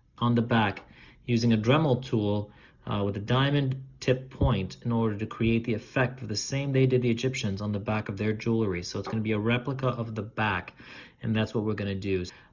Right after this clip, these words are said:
Uh, and then after that, we're gonna glue each individual piece in its proper position once again. So that will be the next, uh, step for this piece.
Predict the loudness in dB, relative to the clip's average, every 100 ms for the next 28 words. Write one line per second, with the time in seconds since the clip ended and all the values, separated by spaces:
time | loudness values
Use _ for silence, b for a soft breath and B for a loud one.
0 | -4 -2 -2 2 4 6 6 4 4 4
1 | 6 6 8 6 6 4 4 6 2 0
2 | -8 -6 4 6 8 8 6 0 -2 0
3 | 2 4 4 2 0 0 0 0 0 0
4 | -2 0 2 2 -2 -2 -4 -4 -2 -2
5 | -4 -6 -8 -6 -6 -6 -8 -2 0 0
6 | -2 -4 -4 -2 -2 -2 -4 -8 -6 -6
7 | -6 -4 -4 0 0 0 -4 -2 0 -2